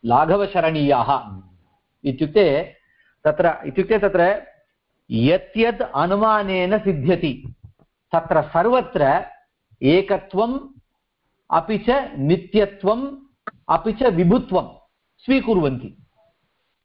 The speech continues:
त्रयमपि सामान्यरीत्या औत्सर्गिकेन as a general rule ते स्वीकुर्वन्ति।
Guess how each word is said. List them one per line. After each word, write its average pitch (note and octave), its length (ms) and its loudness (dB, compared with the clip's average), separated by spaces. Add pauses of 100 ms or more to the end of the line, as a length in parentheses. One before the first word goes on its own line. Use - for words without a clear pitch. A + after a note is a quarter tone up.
(380)
त्रयमपि A3 520 2 (680)
सामान्यरीत्या F#3+ 1300 0 (180)
औत्सर्गिकेन F3 1120 0 (320)
as C#3 80 -4
a D#3+ 160 0
general F#3 380 2
rule C#3 300 -2 (580)
ते A#3 140 4
स्वीकुर्वन्ति। E3 840 -2